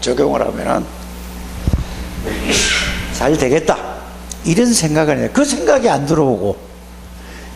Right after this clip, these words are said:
이 복음의 능력을 체험하고 나니까 전부 다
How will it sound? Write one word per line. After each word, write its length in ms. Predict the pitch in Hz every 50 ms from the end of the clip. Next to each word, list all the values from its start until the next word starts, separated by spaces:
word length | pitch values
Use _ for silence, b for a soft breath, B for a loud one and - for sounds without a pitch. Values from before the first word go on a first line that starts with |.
| B -
이 400 | 294 233 247 269 269 247 - - - - - - - - - - - - -
복음의 560 | - - - 208 202 196 233 254 226 220 208 185
능력을 560 | 190 220 233 226 214 214 196 185 180 165 -
체험하고 480 | - - 156 151 151 156 151 143 139
나니까 580 | 127 117 110 98 - - - 156 151 120 85 - - - - B B B B B B B B B B
전부 800 | - - - - - 196 - - 226 - 240 254 240 233 233
다 260 | 202 214 214 247 311